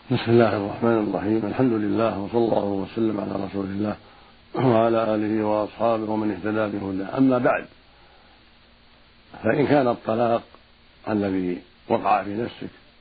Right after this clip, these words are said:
تكلمت به ونطقت به، فهذا له حكمه. فإن كنت طلقت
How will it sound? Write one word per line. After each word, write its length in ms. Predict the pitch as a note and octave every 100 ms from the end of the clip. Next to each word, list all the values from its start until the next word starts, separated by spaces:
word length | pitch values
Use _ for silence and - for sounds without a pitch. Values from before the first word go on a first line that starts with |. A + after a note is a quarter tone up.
| _ _ - - - - _ -
تكلمت 480 | G#2+ A#2+ A#2+ G2+
به 440 | A#2+ A#2 A2 A2 - -
ونطقت 480 | A2+ A2 A2 F#2 C3+
به، 420 | B2 G#2 A2 - - - _ _ - - - -
فهذا 500 | D#3 A2+ B2 C#3 B2+ - - - - _ _ _ _ - -
له 200 | D#3 C3
حكمه. 340 | C3 C#3+ G#2 E2+ - _ _ - - - - - - _ - - - - - _ _ -
فإن 200 | G2+ A2
كنت 240 | G#2 A#2+ A#2+
طلقت 640 | A#2 A2 A2+ - G2